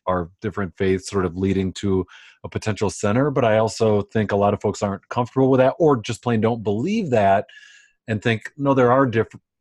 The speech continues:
are real differences that lead di-, toward different destinations in different religions. But I think even if you believe that,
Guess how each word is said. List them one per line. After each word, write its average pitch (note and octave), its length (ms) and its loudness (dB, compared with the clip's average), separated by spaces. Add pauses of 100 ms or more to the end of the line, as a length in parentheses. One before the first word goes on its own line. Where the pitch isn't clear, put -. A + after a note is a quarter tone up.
are C3+ 180 4
real C#3 300 4
differences C3+ 560 -2
that B2 180 -2
lead A#2+ 320 0
di-, A#2 240 -2
toward A2+ 300 2
different A2+ 320 0
destinations G#2 720 -2
in D3+ 80 -6
different D3 280 -6
religions. C#3+ 340 -2
But D#3+ 120 2
I E3 80 4
think F#3 180 -2
even G#3+ 260 0
if G#3+ 120 0
you G3 100 4
believe F#3 460 4
that, C3+ 320 6